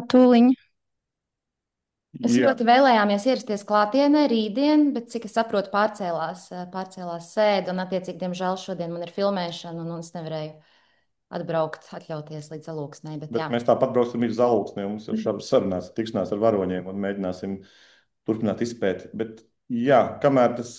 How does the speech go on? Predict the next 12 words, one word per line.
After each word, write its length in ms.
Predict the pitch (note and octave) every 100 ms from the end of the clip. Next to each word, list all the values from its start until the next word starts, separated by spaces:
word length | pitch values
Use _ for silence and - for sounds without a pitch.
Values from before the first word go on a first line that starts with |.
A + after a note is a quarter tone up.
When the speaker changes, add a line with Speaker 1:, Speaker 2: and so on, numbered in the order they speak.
| -
Speaker 3:
ekrāns 400 | B2+ C3 B2+ G#2+
šērojās, 720 | - - C#3+ D#3+ C#3+ C3 B2 B2 - - A2+
es 80 | A2
gribēju 320 | A2+ A2 G#2+
pateikt, 300 | A#2+ A#2+ -
ka 100 | A2+
man 140 | B2
sauc 180 | A#2+ G2+
Uģis 240 | A#2+ A2+
Rieksniņš, 380 | A#2 C#3+ - B2
es 80 | A2+
pārstāvu 400 | - A2 - G#2